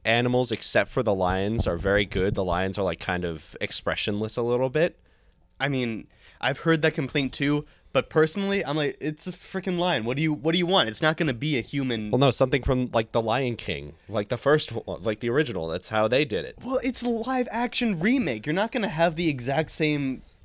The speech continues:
Speaker 2: you know, animation.
Speaker 1: I'm not saying that's my complaint. I haven't seen it.
Speaker 2: Okay.
Speaker 1: Um,
Speaker 2: I don't know. I don't, I don't buy into that whole thing. I don't really think that's being fair, 'cause the
Speaker 1: Yeah.
Speaker 2: entire hook of this revamp of The Lion King was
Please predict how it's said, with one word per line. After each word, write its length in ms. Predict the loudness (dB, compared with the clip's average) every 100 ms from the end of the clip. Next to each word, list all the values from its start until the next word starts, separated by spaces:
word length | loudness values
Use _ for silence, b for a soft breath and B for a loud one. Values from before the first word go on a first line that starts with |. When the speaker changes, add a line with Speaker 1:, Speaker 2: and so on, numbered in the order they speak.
| -8
Speaker 2:
you 100 | -4
know, 60 | -4
animation. 640 | 0 0 2 4 4 4 2
Speaker 1:
I'm 100 | 4
not 180 | 4 4
saying 240 | 6 6
that's 180 | 4 4
my 140 | 2
complaint. 460 | 2 0 2 2 2
I 120 | 0
haven't 200 | 0 -2
seen 280 | -4 -4 -2
it. 100 | -4 -4
Speaker 2:
Okay. 380 | -2 2 2 2 2
Speaker 1:
Um, 600 | 4 6 6 4 2 -2 2
Speaker 2:
I 100 | 2
don't 140 | 4
know. 120 | 4 4
I 120 | 6
don't, 300 | 6 4 -2 0
I 80 | 4
don't 160 | 4
buy 140 | 6 4
into 220 | 4 2
that 220 | 2 4 4
whole 160 | -2
thing. 200 | -2 0
I 60 | 2
don't 80 | 2
really 180 | 0 -2
think 200 | -4 -4
that's 180 | -4
being 260 | -4 -4 -4
fair, 300 | -2 0 0
'cause 160 | -2 0
the 80 | 4
Speaker 1:
Yeah. 180 | 4
Speaker 2:
entire 200 | 4 2
hook 420 | 0 2 2 2 -6 B B
of 220 | -2 -2 0
this 400 | -2 -2 -12 -18 -20 -20 -10
revamp 1080 | -6 -2 0 0 -4 -8 -2 2 2 2 -4
of 220 | -4 -4
The 80 | -2
Lion 340 | 0 0 0 -2
King 220 | -6 -2
was 260 | 0 -2